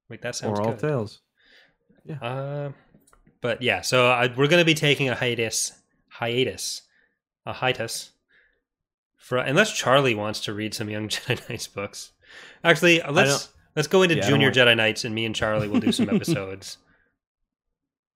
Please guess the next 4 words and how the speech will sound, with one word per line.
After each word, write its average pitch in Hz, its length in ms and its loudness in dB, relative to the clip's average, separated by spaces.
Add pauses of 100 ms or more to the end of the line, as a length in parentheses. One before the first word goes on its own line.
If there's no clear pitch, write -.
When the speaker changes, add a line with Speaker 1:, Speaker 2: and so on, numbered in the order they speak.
(680)
Speaker 2:
Yeah. 208 180 -2 (520)
Okay. 151 180 -6 (200)
Speaker 1:
No? 151 180 -6 (100)
Speaker 2:
We'll, 156 160 -8